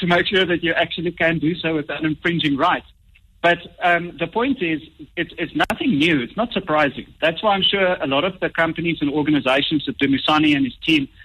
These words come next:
uh, will be, uh, making contact with, uh, in the coming months, uh, will actually probably make contact with them first, uh, to say, "Yeah, okay, you caught us." In, it's a sense of, you know,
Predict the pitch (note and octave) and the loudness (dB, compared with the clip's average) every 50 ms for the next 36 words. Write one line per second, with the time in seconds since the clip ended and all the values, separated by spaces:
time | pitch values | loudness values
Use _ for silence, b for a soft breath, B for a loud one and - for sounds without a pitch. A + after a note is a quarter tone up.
0 | B B B B B C3+ C#3+ C#3 C#3 B2+ C#3 D3 C#3 C#3+ C#3+ C#3+ C#3 C#3 C#3 C#3+ | B B B B B 0 2 2 2 2 0 0 2 2 4 4 4 2 0 -2
1 | C3+ C#3 - C#3+ C#3 C#3 - B2 C#3 C3+ C#3 - E3 D3 - E3+ G#3+ - C4 G#3+ | -6 -4 -2 -2 -2 -2 -2 -2 0 0 0 0 -2 -2 0 -2 -2 0 -2 -4
2 | - - - C#3 C#3 C3+ - - - - C#3+ C3+ C3 C3 C3 C3 - D3+ C#3+ C3+ | -4 -4 -4 -4 -4 -4 -4 -12 -10 -4 -2 0 2 2 0 0 0 0 0 0
3 | B2+ - D#3 D3 D3 C3+ B2+ B2+ C3+ C#3 C#3 - - B B B B B B B | 0 0 0 0 0 0 0 0 0 0 -2 -4 -6 B B B B B B B
4 | - C#3 C#3+ D3 C#3+ - - C#3 D#3+ E3+ F3 - F#3+ F3+ - - F#3+ F#3+ F#3+ F#3+ | 0 2 2 2 0 -2 -2 0 0 0 2 0 -2 -2 -2 -2 -2 -4 -2 0
5 | F#3+ F#3 E3 F#3 F3 D#3+ D#3 D#3 D#3 - F3 F3 E3 F3 D#3 - C#3+ C#3+ B2 D3+ | -4 0 0 0 0 0 0 -2 0 -2 -2 -2 -2 -4 -4 -2 -4 -2 0 2
6 | F3 E3 C3+ A2+ G#2+ A#2 - - E3+ D#3 B2+ - - - - - C#3+ - - C#3+ | 2 2 0 -2 -4 -8 -4 -2 -2 -2 -2 -4 -8 -10 -6 -6 -6 -4 -6 -6
7 | - - D3+ D3 C#3+ C#3+ D#3 D#3 D3 D3 D3 D3 D3 D3 - C#3+ C3+ C3 C3+ C3+ | -2 0 0 2 2 2 2 2 2 2 2 0 -2 -2 -2 -2 -2 0 -2 -4
8 | - - C#3+ C3 A#2+ A2+ - - - b b b b b - _ G3 G3 G3+ G3 | -4 -4 -4 -2 -2 -4 -6 -8 -20 b b b b b -4 _ 0 0 0 0
9 | - - F#3+ F#3 F#3 - F#3 - - A#3 B3+ C4 A#3+ - A3 G3+ G3 - - - | 0 0 0 0 0 -6 -10 -2 0 0 0 0 0 -2 -2 -2 -2 -8 -8 -4
10 | - F#3+ F#3 F#3+ F3+ | -2 0 2 2 2